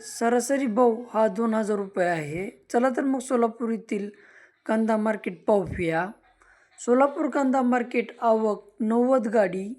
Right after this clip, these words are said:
किमान दर दोनशे रुपये, कमाल दर दोन हजार रुपये तर सरासरी दर एक हजार तीनशे रुपये.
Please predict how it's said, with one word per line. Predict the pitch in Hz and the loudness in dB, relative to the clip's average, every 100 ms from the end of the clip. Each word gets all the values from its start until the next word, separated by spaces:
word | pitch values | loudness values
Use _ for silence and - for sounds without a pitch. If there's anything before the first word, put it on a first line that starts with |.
| _ _ _ _ _ _ | _ _ _ _ _ _
किमान | 254 262 294 269 | 2 4 4 2
दर | 247 240 233 - - - | 4 4 4 -2 -16 -4
दोनशे | 208 240 233 269 | 0 0 0 -2
रुपये, | 240 220 214 196 196 - _ _ _ _ _ | -2 -4 -4 -4 -4 -10 _ _ _ _ _
कमाल | 240 247 285 294 | 2 4 4 2
दर | 214 254 233 240 - - | 2 2 0 -2 -14 -6
दोन | 202 240 | 0 2
हजार | 247 247 247 | 2 2 2
रुपये | 233 202 202 196 - _ - | 0 -4 -6 -6 -10 _ -4
तर | 277 262 202 - _ _ _ _ _ _ - | 2 2 0 -12 _ _ _ _ _ _ -8
सरासरी | 262 254 269 302 285 277 | 0 2 4 2 0 0
दर | 196 247 233 - _ | 0 0 0 -6 _
एक | 247 233 233 | -2 -2 -2
हजार | 220 220 214 - - | -2 0 0 -2 -6
तीनशे | 233 214 - 196 | -2 -2 -2 -4
रुपये. | 185 185 160 | -6 -6 -6